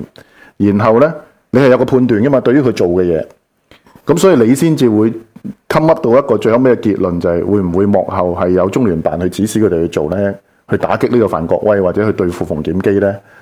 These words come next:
意圖喺嗰個嘅，呃，超級區議會裏邊呢，搣走呢個民協嗰席呢？咁。嗱，所以當時我都話啦，所有嘅評論都有個假設嘅。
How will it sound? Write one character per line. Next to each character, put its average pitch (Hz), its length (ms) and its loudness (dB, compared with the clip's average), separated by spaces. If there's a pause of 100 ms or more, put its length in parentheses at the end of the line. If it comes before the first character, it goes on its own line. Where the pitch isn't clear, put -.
(140)
意 101 140 -2
圖 95 100 -2
喺 90 260 0
嗰 120 80 2
個 95 320 -2
嘅， 87 200 -2 (420)
呃， 85 260 -2
超 - 180 -2
級 120 120 0
區 - 160 -2
議 101 160 2
會 92 120 0
裏 98 160 0
邊 87 160 -4
呢， 95 220 -4
搣 113 120 0
走 90 200 -2
呢 101 60 0
個 101 60 0
民 90 100 -4 (100)
協 87 80 -6
嗰 92 180 -4
席 - 160 -4
呢？ 90 160 -2
咁。 87 100 -8 (600)
嗱， - 260 -8
所 135 100 4
以 156 40 4
當 180 240 2
時 101 180 -2 (360)
我 123 120 4
都 180 80 4
話 131 100 4
啦， 110 80 2
所 127 160 0
有 160 80 4
嘅 123 100 2
評 85 200 -6
論 95 180 -2
都 139 80 4
有 123 100 4
個 98 80 2
假 87 180 -2
設 - 180 -6
嘅。 - 80 -12